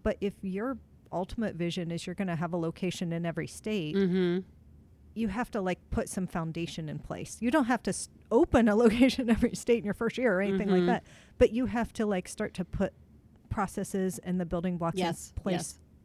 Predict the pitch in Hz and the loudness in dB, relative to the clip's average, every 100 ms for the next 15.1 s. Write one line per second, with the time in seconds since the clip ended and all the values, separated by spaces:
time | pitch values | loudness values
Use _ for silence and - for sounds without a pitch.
0 | - - - 254 247 - - 226 214 214 | -12 -10 -4 -4 -2 -6 -2 0 2 0
1 | - 190 175 196 185 175 170 175 - - | 0 -2 2 2 4 2 0 -4 -12 -10
2 | 165 180 165 - - - - 359 311 - | -8 -6 -6 -8 -14 -14 -6 -2 -2 2
3 | 226 220 240 359 277 214 220 - 208 190 | 0 2 0 0 0 -2 -2 0 0 0
4 | 170 196 180 175 165 147 - - 165 170 | 0 -2 0 2 0 -2 -8 -6 -4 -4
5 | - 185 190 185 170 165 185 196 170 147 | -6 0 2 4 2 0 0 -2 -4 -4
6 | 165 151 151 175 180 - - 175 202 196 | -6 -6 -6 -2 -2 -2 -10 -4 -2 2
7 | 180 165 208 160 - - - - - 165 | 2 0 0 -2 -4 -8 -14 -20 -10 -8
8 | 135 180 185 - 175 165 165 160 - 185 | -8 -10 -10 -4 -2 -2 -4 -8 -4 -2
9 | 170 165 156 - 170 - 185 185 170 175 | 0 0 -2 -2 -4 0 0 0 -2 -10
10 | - 180 175 175 180 175 170 - 165 165 | -6 -2 0 0 0 -2 -6 -6 -6 -4
11 | 160 160 170 160 202 - 156 147 139 156 | -6 -4 -6 -4 -8 -6 -8 -6 -8 -8
12 | 156 156 151 170 165 175 - 175 - 180 | -8 -6 -6 -4 -4 -4 -4 -8 -4 -2
13 | 202 190 160 - - - - - 151 156 | -2 -2 -4 -6 -10 -10 -12 -10 -8 -8
14 | 160 - 180 - 202 202 180 - 160 156 | -10 -10 -12 -4 -2 0 0 -4 -6 -6